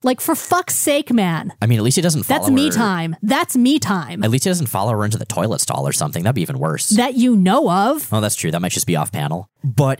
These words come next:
Speaker 2: anyway, uh, yeah, Matsuo is telling Betsy about Patch. And in fact, that's where the rest of the plot line of this arc starts, because Wolverine and Jubilee are taking a ship to Hong Kong on their quest to find the other X-Men.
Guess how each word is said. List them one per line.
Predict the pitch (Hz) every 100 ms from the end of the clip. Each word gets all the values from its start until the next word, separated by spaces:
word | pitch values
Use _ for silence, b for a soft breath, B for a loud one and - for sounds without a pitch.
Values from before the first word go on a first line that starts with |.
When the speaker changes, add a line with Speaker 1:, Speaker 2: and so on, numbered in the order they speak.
| -
Speaker 2:
anyway, | 175 226 143 90 82 87 107
uh, | 123
yeah, | 127 190 156
Matsuo | 117 - 117
is | 107
telling | - 113 107 104 101 -
Betsy | 87 - 113 -
about | 92 - 76 95 _
Patch. | - 147 269 - - 117
And | 127
in | 107
fact, | - 165 185 180 - - _ -
that's | 82 85 95 139 180 - 95
where | 92 98
the | 92
rest | 90 -
of | 107
the |
plot | - 90 87
line | 85 90
of |
this | 82 -
arc | 87 82
starts, | - 143 180 -
because | - - 98 92 87
Wolverine | 87 113 139 117 110 107
and | 90
Jubilee | 85 139 165 85 78 101 - _ _
are | 98
taking | - 95 107
a | 117
ship | - 82 113
to | - - 95 120 123
Hong | - 87 107
Kong | 113 180 143
on | 98
their | 104
quest | - 90 -
to | -
find | 76 87
the | 101
other | - 90
X-Men. | 160 - - 151